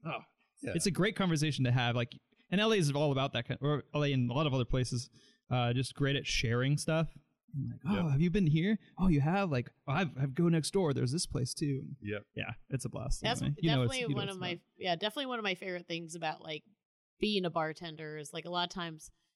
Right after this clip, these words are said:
Speaker 3: you'll end up in, like, some oddball conversations,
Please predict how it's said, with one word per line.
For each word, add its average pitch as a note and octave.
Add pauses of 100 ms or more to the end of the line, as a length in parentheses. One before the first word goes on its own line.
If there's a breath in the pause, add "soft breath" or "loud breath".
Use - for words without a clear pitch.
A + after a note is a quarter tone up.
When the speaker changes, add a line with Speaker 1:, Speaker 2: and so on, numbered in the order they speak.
(100)
Speaker 3:
you'll F3+
end F#3
up F3
in, E3+
like, D#3
some D#3 (420)
oddball B3+ (160)
conversations, D#4+